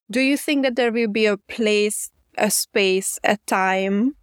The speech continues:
when city-states are the governing force instead of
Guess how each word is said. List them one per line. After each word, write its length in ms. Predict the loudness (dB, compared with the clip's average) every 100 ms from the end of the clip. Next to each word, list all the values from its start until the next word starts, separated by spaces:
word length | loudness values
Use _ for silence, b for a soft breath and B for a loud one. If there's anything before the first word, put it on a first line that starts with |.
| -8
when 840 | 0 2 2 2 0 0 -2 -4
city-states 880 | -2 -2 0 -2 0 0 2 0 -8 -4
are 540 | 0 0 0 0 -2 -2
the 120 | -2
governing 560 | 0 -2 0 0 -2 -4
force 480 | -2 0 0 -2
instead 420 | -2 -2 -2 0 0
of 240 | -2 -8